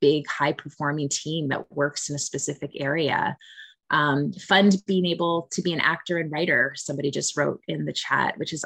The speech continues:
awesome. Travel to as many places as possible. I love it. Um, so you guys have some, some really big dreams, which is awesome. And this is where we wanna talk about them.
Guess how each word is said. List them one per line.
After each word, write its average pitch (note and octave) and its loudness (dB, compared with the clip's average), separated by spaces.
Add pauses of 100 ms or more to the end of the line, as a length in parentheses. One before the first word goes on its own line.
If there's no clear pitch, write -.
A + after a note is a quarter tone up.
awesome. D3 0
Travel D#3 0
to - -4
as D3 -4
many D3 -4
places C#3+ -6
as - -12
possible. G3+ 2
I F3+ 4
love D#3 2
it. A3 2 (500)
Um, D#3 0 (240)
so - 0
you F3+ 8
guys G3 6
have G3 0
some, E3 -4
some D#3+ -4
really D#3+ 2 (100)
big D3 2
dreams, D3+ -2
which D3+ 0
is D3+ -4
awesome. C#3 0
And D3+ -2
this F3+ 4
is E3 2
where D3+ 6
we D3 2
wanna C#3 -2
talk C3+ -4
about - -4
them. - -6